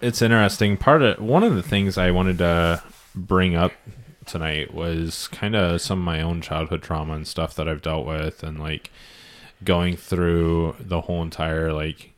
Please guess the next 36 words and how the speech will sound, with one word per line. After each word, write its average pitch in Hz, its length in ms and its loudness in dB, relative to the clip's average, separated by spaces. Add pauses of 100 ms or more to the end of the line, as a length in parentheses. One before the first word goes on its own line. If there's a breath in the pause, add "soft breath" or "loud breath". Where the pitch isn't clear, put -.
(140)
you 85 140 -8
know, 78 140 -4
kinda 80 340 -6
evangelical 80 1400 -4 (120)
music 80 460 -6
scene 80 360 -10
type 78 260 -8
deal, 76 440 -6
and, 78 280 -10 (580 soft breath)
you 90 120 -4
know, 80 380 -4 (680)
how 113 220 -2
my 92 140 0
parents 82 420 -4
were, 82 180 -4
shit - 280 -8
like 85 180 -8
that. 80 220 -12
Just - 200 -2
stuff - 460 2
I've 95 180 0
dealt 85 240 0
with 87 360 0
and 82 240 -6
stuff - 340 -4
that 90 160 -2
I've 80 180 -4
realized 82 600 -2
as 82 160 -4
I've 85 100 -6
gotten 82 260 -6
older 76 420 -6
and 78 100 -8
all 76 120 -6
this. 76 320 -6
But 85 320 -2